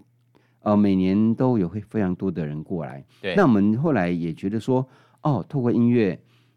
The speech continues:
Speaker 1: 来把大家带到国家公园里面来，
Speaker 2: 对。
Speaker 1: 啊，其实是一个好的媒介，少-，好的方法。因为所有的艺术的表现，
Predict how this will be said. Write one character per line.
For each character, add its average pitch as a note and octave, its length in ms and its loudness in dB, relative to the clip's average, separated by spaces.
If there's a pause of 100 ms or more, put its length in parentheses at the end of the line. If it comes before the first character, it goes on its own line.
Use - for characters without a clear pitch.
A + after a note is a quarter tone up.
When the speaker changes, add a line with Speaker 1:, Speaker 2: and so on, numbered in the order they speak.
Speaker 1:
来 G2+ 160 -2
把 D#2 180 -6
大 G#2+ 160 -4
家 G2 260 -2
带 G2 220 -2
到 D#2+ 580 -4 (440)
国 F#2+ 100 -6
家 G#2 100 -4
公 A#2 160 -2
园 G2+ 80 2
里 F2 60 0
面 G#2 160 2
来， D#2+ 300 -6
Speaker 2:
对。 F2+ 280 -10 (200)
Speaker 1:
啊， D#3 200 -2
其 - 220 0
实 A2+ 80 2
是 D#3 140 0
一 D3+ 60 4
个 B2 120 -4
好 D2+ 260 -10
的 E2+ 160 -8
媒 E2 240 -4
介， F2+ 300 -4
少-， D2+ 320 -12
好 D#2 160 -12
的 D#2+ 100 -10
方 F2+ 240 -6
法。 - 240 -12 (260)
因 D#3 140 4
为 G#2 560 2 (400)
所 - 160 0
有 D3 60 6
的 G2+ 80 2
艺 A2 160 0
术 G2+ 180 -4
的 F2 120 -4
表 D#2 220 -6
现， D#2+ 360 -6